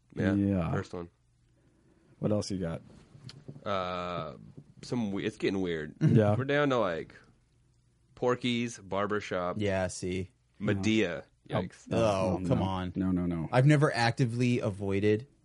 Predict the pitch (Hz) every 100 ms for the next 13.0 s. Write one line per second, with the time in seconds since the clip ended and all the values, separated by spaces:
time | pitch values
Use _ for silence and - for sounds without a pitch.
0 | _ - 104 113 - 101 101 95 101 113
1 | 110 107 101 98 92 - 95 98 95 95
2 | 87 90 85 - 80 - - _ _ _
3 | - 135 139 165 156 151 165 127 117 113
4 | 113 95 - _ - - 160 90 - 123
5 | 120 107 95 87 85 80 80 - _ -
6 | 120 123 117 107 101 120 135 - - 92
7 | - 87 87 98 - - - 110 98 95
8 | 98 95 90 90 80 - 95 90 117 107
9 | 110 113 120 107 98 87 78 117 92 87
10 | 87 87 101 104 85 76 - - _ 311
11 | 98 95 - 113 110 107 92 90 107 113
12 | 127 139 147 143 101 95 92 98 139